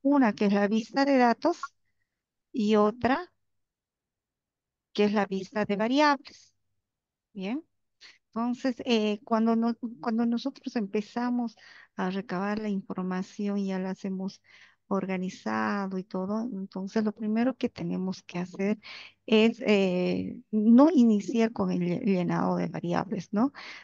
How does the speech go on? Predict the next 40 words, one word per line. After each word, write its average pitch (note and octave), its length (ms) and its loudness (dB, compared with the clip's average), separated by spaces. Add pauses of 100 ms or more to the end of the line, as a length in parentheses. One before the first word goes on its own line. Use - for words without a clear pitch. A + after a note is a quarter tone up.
(100)
De G3 240 2
los F#3+ 160 2
datos, F#3+ 340 -2
sino C4 480 2 (340)
con B3+ 320 -2
el A3 260 -2
tema A3+ 360 -4
de A3+ 380 -2 (300)
la G3 180 0
vista F#3+ 420 -6
de F3+ 100 -10
variables. A3 760 -2 (340)
Bien, B3 200 -2
entonces G3 360 -8 (360)
acá F#3+ 260 -4
vamos F#3+ 400 -2
a - 40 -14
establecer F#3 540 -6
el F3+ 180 -4
nombre, G3 500 -2
tipo, A3 460 -2
anchura, F#3+ 880 -2 (420)
eh, E3+ 400 0
los F#3 180 -2
decimales F#3 680 -2
que, - 360 -14
que E3+ 80 -8
implica G3 440 -2
cuántos G3 400 -4
decimales F3 600 -6
va F3 60 -2
a - 20 -2
tener G#3+ 440 0
o F3+ 100 -2
si F3+ 140 -6
va F3 120 -6
a - 20 -10
ser F#3 200 -6
un F#3 140 -4
número F#3 360 -2